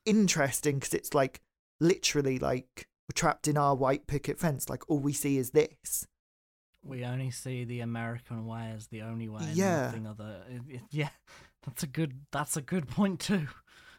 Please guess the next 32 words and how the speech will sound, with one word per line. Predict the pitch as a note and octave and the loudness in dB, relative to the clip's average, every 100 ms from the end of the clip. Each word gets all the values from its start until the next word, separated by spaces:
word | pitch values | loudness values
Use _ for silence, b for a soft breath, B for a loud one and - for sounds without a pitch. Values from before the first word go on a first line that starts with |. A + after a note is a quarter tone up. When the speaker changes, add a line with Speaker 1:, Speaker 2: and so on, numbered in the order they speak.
| b _ _ | b _ _
Speaker 1:
But | E3 D3+ | 0 2
I | D#3+ | 2
j-, | - - - | 0 -2 0
it's | F3 - | 2 2
so | - F3 D3+ | 4 6 6
layered. | C#3+ C#3+ C#3 C3+ C#3 C3 - | 6 4 4 4 2 0 -2
I'm | C#3+ | 2
so | - E3 | 6 8
grateful | E3 D#3 D3+ D#3 C3 - D3 C3+ | 6 6 6 6 2 2 2 2
for | C#3+ | 2
you, | C#3 C#3+ C3+ | 4 4 4
like, | C3 - C#3 - | 2 0 -10 0
digging | - C#3+ C3 C3+ | 4 4 2 -2
into | C3+ C3+ C#3 B2 C#3 | -4 -6 -4 -4 -2
it. | - A#1+ - _ _ _ _ | 0 -2 -4 _ _ _ _
And | F#3 E3 - | 4 4 2
the | E3+ | 2
video, | C#3 C#3+ A3 G3+ E3+ C#3+ C#3+ - | 4 6 6 6 6 6 4 2
I, | D#3+ E3 | 2 2
I'd | E3 - | 2 2
never | D3+ F#3+ F#3+ | 2 4 6
really | E3 D#3 D#3 C#3+ | 6 6 4 0
s-, | - - - | -4 -6 -8
paused | - E3 D#3 D3+ - | 0 6 8 8 4
to, | - | 2
like, | D3 D3 - _ - | 2 0 -4 _ -10
ponder | - D#3+ D#3+ D#3+ D3 C3 | -2 2 2 2 2 0
the | C3+ C#3 | 0 0
video. | D3 C#3 C3+ - - - _ _ _ _ | 0 0 0 -2 -6 -8 _ _ _ _
So | - D#3+ | 4 4
I'm | D3 C#3 - _ _ _ E3 | 4 0 -6 _ _ _ 0
especially | - - - G3 F3 - D#3 C#3 C3 G1+ | 2 2 6 6 8 4 4 4 2 -4